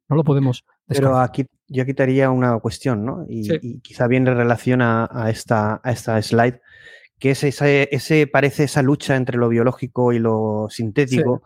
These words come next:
Speaker 1: Sí.
Speaker 2: Y hay una cosa que estás, eh, comentando tú, que es el proceso de desmitificación de muchas cosas inherentes al ser humano, ¿no?
Speaker 1: Sí.
Speaker 2: Que nos han hecho especiales y que además hemos cu-, construido nuestra narrativa y nuestra cultura y nuestras costumbres,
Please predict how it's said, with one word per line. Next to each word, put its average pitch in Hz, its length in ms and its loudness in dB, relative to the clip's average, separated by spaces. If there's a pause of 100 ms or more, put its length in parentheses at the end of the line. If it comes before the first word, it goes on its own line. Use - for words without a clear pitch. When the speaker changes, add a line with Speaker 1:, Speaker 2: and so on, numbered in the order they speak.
Speaker 1:
Sí. - 120 -20 (480)
Speaker 2:
Y 127 280 2
hay 156 160 2
una 156 240 2
cosa 143 240 -6
que 120 60 -10
estás, 131 340 -6
eh, 117 760 -4
comentando 117 440 -2
tú, 131 100 -4
que - 80 -6
es - 80 -4
el 127 120 0
proceso 123 440 -4
de 123 120 0
desmitificación 123 1000 -2
de 131 80 4
muchas 151 320 0
cosas 147 340 -4
inherentes 123 440 -2
al 110 80 -2
ser 110 180 -10
humano, 98 280 -10
¿no? - 120 -20 (240)
Speaker 1:
Sí. 139 380 -8
Speaker 2:
Que 147 100 2
nos 151 140 4
han 175 140 4
hecho 170 180 2
especiales 160 760 2
y 131 120 -4
que 127 240 0
además 120 320 0
hemos 151 180 0
cu-, 139 300 0
construido 139 460 -2
nuestra 127 300 -2
narrativa 120 580 0
y 131 40 0
nuestra 117 260 -4
cultura 131 420 0
y 127 40 0
nuestras 117 360 -8
costumbres, 131 580 -2